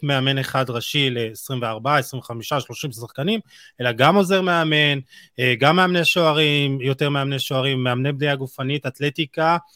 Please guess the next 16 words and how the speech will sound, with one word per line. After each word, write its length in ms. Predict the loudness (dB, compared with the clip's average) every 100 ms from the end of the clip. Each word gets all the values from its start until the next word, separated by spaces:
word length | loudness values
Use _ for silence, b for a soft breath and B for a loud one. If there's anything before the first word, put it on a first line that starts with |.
| b b _ 0
אה, 320 | 4 4 4
אנליסטים, 840 | 0 0 2 0 -2 0 2 2 0
ו-, 100 | -4 -4
ובאמת 540 | -6 -6 -2 -2 -2
לספק 440 | -4 -4 -6 -4 -2
איזושהי 380 | -2 -4 -2
מעטפת 540 | -2 -2 -2 -4 -4 -4
שהיא 120 | -2
הרבה 220 | 0 0
יותר 180 | 0 -2
רחבה, 400 | -4 -6 -2 -2 -2 b b b _
ואז 180 | -2 0
ככה, 240 | 0 2 2
אתה 140 | 2
יודע, 340 | 4 4 4
זה, 140 | 0